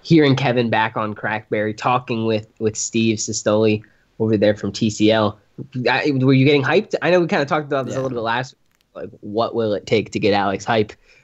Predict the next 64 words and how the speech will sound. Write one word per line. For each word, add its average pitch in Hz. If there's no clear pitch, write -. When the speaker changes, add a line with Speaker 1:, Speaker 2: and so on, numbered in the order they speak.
Speaker 1:
Uh, 175
<laughs> 240
have 151
we 160
found 175
what 156
that 151
is 170
yet? 185
Speaker 2:
Yeah, 175
no, 175
I 139
actually 202
enjoyed 120
it, 127
and 117
I 127
got 131
sucked 127
in. 101
Um, 95
you 123
know, 101
I 120
think 135
Kevin 123
handled 110
it 104
well. 98
Um, 95
he 107
had 104
a 98
lot 95
of, 92
there 175
were 196
a 190
lot 151
of 131
good 120
questions 117
that 101
just -
went 110
around 98
in 95
general, 101
and 90
it 107
was 120
a 110
nice 104
discussion, 95
something 98
that, 90
like, 98
we 113
haven't 104
really 98
had 92
to -
that 90
level. 113